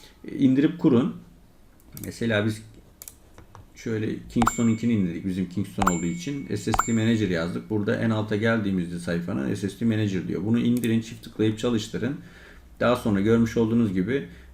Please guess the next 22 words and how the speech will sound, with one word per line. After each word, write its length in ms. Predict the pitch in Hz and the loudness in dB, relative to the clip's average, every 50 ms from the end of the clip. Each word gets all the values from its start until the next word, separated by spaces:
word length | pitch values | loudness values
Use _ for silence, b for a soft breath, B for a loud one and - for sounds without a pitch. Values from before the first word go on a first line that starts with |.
| B | B
burada, 460 | - 110 113 113 120 123 123 120 - - - - | -2 -2 0 2 2 2 2 2 0 -4 -8 -6
e, 100 | - 110 | -4 -2
marka 380 | 107 107 110 113 113 113 - 117 | 0 2 2 2 2 2 2 2
modelinden 640 | 117 113 113 107 110 107 107 107 110 107 110 110 110 | 2 2 2 2 2 2 2 2 0 0 0 -2 -2
tutun 220 | - - - 127 | -4 -6 -4 -2
her 160 | 127 135 127 | -2 0 -2
şeyi 220 | 113 - - 120 120 | -2 0 0 2 2
gösteriyor 500 | 120 110 107 - - - 107 110 104 95 | 2 0 0 -2 -4 -2 0 2 2 0
size. 400 | - - - - 87 110 135 175 175 B B B B B B - | 0 -4 -8 -6 -4 -4 -4 -4 -6 B B B B B B -6
Burada 400 | 113 120 120 117 139 135 135 - - 80 | -4 -2 0 2 2 2 0 0 -6 -6
healthy 460 | 98 104 127 127 117 110 - 117 - | -4 0 0 2 0 0 -2 -4 -4
kısmında 540 | - 117 - - - 98 98 104 127 131 123 - - - - _ _ - - - | -6 -8 -8 -6 -4 -4 -2 -2 -2 -4 -4 -6 -10 -16 -20 _ _ -20 -20 -18
işte 400 | - - - - 110 107 104 104 | -16 -16 -8 -4 -2 -2 0 2
belirli 560 | 107 113 113 117 113 110 110 117 117 120 - - - - - | 2 2 2 2 2 2 2 0 0 -2 -4 -6 -10 -18 -16
şeyleri 420 | - - 117 110 104 107 107 107 101 | -8 -4 0 0 2 2 2 2 2
gösteriyor. 600 | 95 90 87 - - - 80 78 78 - 107 - | 0 0 -2 -4 -6 -6 -6 -4 -4 -4 -6 -6
İşte 220 | - - - - | -8 -8 -10 -8
güvenlik 580 | - 107 107 117 120 120 117 117 117 113 110 - | -8 -4 -2 0 2 4 4 4 4 2 0 -2
kısmında, 640 | - - - - - 87 76 69 71 80 - - - - | -8 -14 -12 -10 -8 -8 -8 -6 -6 -8 -8 -8 -10 -12
işte 340 | - - - 113 55 - - B B B B B B B B - | -12 -8 -6 -4 -4 -4 -6 B B B B B B B B -2
neler, 300 | 110 110 113 113 113 110 - - - - | 0 2 2 2 2 0 -4 -10 -12 -12
çiplerin 560 | - - - - - - 113 107 110 110 110 | -10 -10 -10 -8 -4 -4 -2 -2 -2 -2 -4